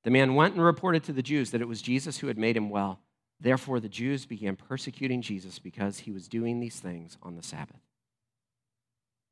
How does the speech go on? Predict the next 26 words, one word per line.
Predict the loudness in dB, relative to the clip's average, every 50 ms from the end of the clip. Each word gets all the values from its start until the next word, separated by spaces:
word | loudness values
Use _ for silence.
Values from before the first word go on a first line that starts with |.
| _ _ _ _ _ _ _ _ _ _ _ _ _ _ _ _ _ _ _ _ _ _ _ _ _ _ _ _ _ _ _ _ _ _
Now, | 0 0
here's, | 2 4 2 2 2 0 -4 -14 _ _ _ _ _ -8 -8 -8 -10 -16 _ _ _ _ _ _ _ _ _ _ _ _ _ _ _ _ _ _ _ _ _ _ _ _ _ _
here's | -4 -2 -2 2 2
how | 2 2
we | 2 0 -2 -2
can | -2 -4 -4
be | -2 0 0 0 -2 -4 -12 -20 _ _ _ _ _ _ _ _ _ _ _ _ _ _ _ _ _ _ _ _ _ _ _ _ _ _ _ _
like | -4 -4 -4
the | -4
religious | -6 -2 -4 -4 -4 -4 -8 -4 -2
leaders | -2 -2 -2 -4 -6 -10
of | -12 -12
the | -10
day. | -10 -10 -10 -10 -14 _ _ _ _ _ _ _ _ _ _ _ _ _ _ _ _ _ _ _ _ _ _ _ _ _ _ _ _ _ _ _ _ _ -20 _
If | 4
you're | 6 8
not | 8 8 6
a | 6
follower | 6 4 4 6 4 2
of | 2 0
Jesus, | 0 -4 -4 -2 -4 -8 -10 -10
this, | -12 -12 -12 -12 -16 -16 -14
this | -12 -10 -8
is | -8 -6
just | -6 -6 -4 2
when, | 2 2 2 2 -2